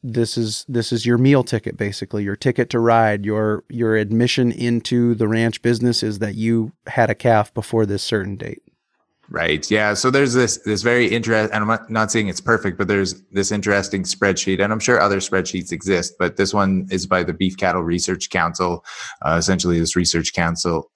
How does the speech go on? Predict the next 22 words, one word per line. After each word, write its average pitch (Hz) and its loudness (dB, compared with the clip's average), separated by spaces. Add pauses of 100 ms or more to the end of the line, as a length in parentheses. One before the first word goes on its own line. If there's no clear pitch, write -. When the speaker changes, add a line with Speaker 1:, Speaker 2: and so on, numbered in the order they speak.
Speaker 2:
up 90 0
here 90 -2
in 85 -4
Canada 90 -2 (420)
that, 92 0 (140)
that 92 0 (100)
allows 104 4
you 127 2
to 110 -2
put 117 2
in 120 4
a 101 4
whole 104 2
bunch 117 0
of 104 -2
different 95 0
metrics 101 0
in 110 2
and, 92 -2 (140)
and 90 -4 (880)
makes 104 0
it 98 2